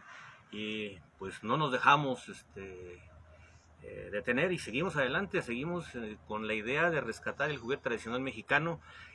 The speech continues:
y a invitación expresa de, eh, una de las comunidades de Zacatelco, estaremos allá este próximo veinte de octubre. No se olviden, allá los esperamos, vengan con nosotros y conózcanos, conozcan a los amigos del trompo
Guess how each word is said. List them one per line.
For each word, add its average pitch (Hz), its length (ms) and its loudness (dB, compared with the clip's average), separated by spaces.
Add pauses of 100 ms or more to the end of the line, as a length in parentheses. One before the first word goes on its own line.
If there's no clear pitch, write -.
y 123 160 2
a 123 60 6
invitación 117 640 0
expresa 147 680 2
de, 98 540 -6
eh, 98 440 -12
una 123 300 0
de 117 80 2
las 110 160 -2
comunidades 120 360 4
de 113 80 -2
Zacatelco, - 680 -4 (220)
estaremos 127 440 2
allá 127 380 2 (320)
este - 220 -6
próximo 127 580 0 (160)
veinte 135 680 0 (120)
de 113 140 2
octubre. 135 640 2 (360)
No 123 120 0
se 147 100 2
olviden, 160 440 6
allá 117 200 -2
los 117 180 -4
esperamos, 151 680 4 (380)
vengan 139 380 4
con 107 200 -2
nosotros 151 580 2
y 98 40 -10
conózcanos, 110 720 2
conozcan 120 440 -2
a 107 40 0
los 101 160 -2
amigos 113 340 -4
del 101 160 -4
trompo 139 440 0